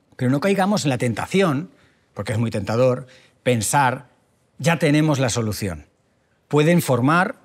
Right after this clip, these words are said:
parte de la solución, eh, pero nuestro cerebro tiene que encajar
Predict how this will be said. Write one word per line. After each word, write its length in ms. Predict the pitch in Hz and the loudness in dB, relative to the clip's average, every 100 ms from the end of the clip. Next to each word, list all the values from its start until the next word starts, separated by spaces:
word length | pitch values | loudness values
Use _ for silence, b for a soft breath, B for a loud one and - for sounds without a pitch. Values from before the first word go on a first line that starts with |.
| _ | _
parte 340 | 131 135 135 | -2 0 -2
de 80 | 117 | -4
la 120 | 107 | -4
solución, 640 | 104 113 107 151 147 190 214 b b b _ | -6 -6 -4 0 0 0 -8 b b b _
eh, 200 | - - - | -18 -14 -2
pero 500 | 123 120 120 - - _ | 2 4 2 -2 -12 _
nuestro 460 | 143 139 120 127 120 | 2 2 0 -2 -2
cerebro 440 | 131 139 160 165 | 2 4 4 2
tiene 320 | 160 165 143 | 2 2 2
que 420 | 123 120 110 - _ _ _ _ - | 2 0 0 -8 _ _ _ _ 2
encajar 920 | 147 131 139 117 - 190 165 110 | 2 2 0 0 2 2 2 0